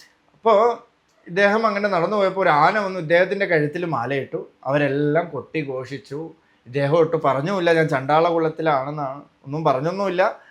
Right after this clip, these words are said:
അവരെല്ലാം കൂടെ കൊട്ടിഘോഷിച്ച് രാജാവാക്കി. വളരെ ഗംഭീരമായിട്ട് പൂർവ്വ ആ വാസനയൊക്കെ ഉള്ളതുകൊണ്ട്, ആ ബ്രാഹ്മണ വാസനയൊക്കെ ഉള്ളതുകൊണ്ട്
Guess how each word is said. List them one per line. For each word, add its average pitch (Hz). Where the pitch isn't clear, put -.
അവരെല്ലാം 143
കൂടെ 190
കൊട്ടിഘോഷിച്ച് 156
രാജാവാക്കി. 160
വളരെ 170
ഗംഭീരമായിട്ട് 220
പൂർവ്വ 170
ആ 160
വാസനയൊക്കെ 180
ഉള്ളതുകൊണ്ട്, 190
ആ 135
ബ്രാഹ്മണ 139
വാസനയൊക്കെ 180
ഉള്ളതുകൊണ്ട് 214